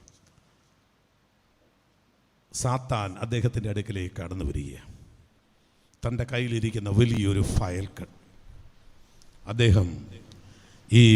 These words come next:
മനുഷ്യൻ്റെ മുമ്പിലേക്ക്, മാർട്ടിൻ ലൂതറിൻ്റെ മുമ്പിലേക്ക് വലിച്ചെറിഞ്ഞു.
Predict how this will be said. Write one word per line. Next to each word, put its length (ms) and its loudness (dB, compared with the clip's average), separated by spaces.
മനുഷ്യൻ്റെ 500 2
മുമ്പിലേക്ക്, 540 0
മാർട്ടിൻ 420 -2
ലൂതറിൻ്റെ 400 6
മുമ്പിലേക്ക് 500 -2
വലിച്ചെറിഞ്ഞു. 520 -2